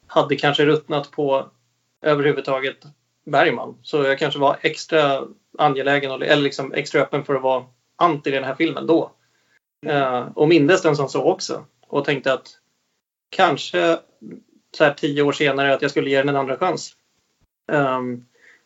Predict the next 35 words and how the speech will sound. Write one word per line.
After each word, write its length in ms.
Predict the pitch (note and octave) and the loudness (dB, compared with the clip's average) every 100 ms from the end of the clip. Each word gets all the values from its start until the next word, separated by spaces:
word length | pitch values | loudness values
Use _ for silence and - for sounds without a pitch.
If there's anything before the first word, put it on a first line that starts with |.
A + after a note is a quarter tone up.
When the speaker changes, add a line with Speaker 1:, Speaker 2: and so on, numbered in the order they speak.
| _ | _
Speaker 1:
och 320 | - D#3+ D#3 - - - _ - - - | 4 6 4 -8 -14 -16 _ -20 -20 -20
det 160 | - E3 | -2 0
började 720 | D#3+ F3 D#3 F#3 C#3+ F#3+ G#3 | 0 -2 2 4 4 2 2
ju 380 | G3 F3+ E3+ D#3 | 0 0 0 -2
ganska 520 | - F3+ C#3+ - D3 C#3 | -4 -2 -2 0 0 0
intressant 460 | C3+ C3+ C#3 C3+ | -2 -4 -6 -6
tyckte 240 | C#3 - C#3 | -8 -4 -2
jag 160 | B2+ - - | -2 -6 -6
med, 420 | D3 C#3 B2+ C3 - _ | -2 0 -2 -8 -20 _
alltså, 220 | - C#3+ | -4 -2
och 280 | C#3+ - D#3+ | -2 4 6
det 80 | D#3+ | 6
kommer 240 | E3 D3+ | 2 2
vi 80 | D3 | 2
ju 80 | C#3+ | 2
komma 240 | D3 C#3+ | 0 0
till 220 | D3+ B2 | -2 -4
liksom, 240 | B2+ - D3 | -6 -4 0
men 120 | D3 | 2
där 140 | C#3+ C#3 | 4 4
jag 180 | C3+ C3 - | 4 0 -6
tänkte 240 | D3+ C3+ | -4 -2
att, 60 | C#3 | 0
ja, 60 | D3+ | 2
men 100 | D#3+ | 0
det 80 | D#3 | -2
kanske 240 | F#3+ E3 | -2 0
inte 140 | D3+ | 0
var 140 | D3+ F3 | 2 2
så 140 | D3+ | 2
illa 180 | C#3 C3 | -2 -2
som 180 | C3+ C#3 | -4 -4
jag 80 | C3+ | -4
mindes 360 | C#3+ C#3 G3 | -4 -4 -8
det. 100 | - | -10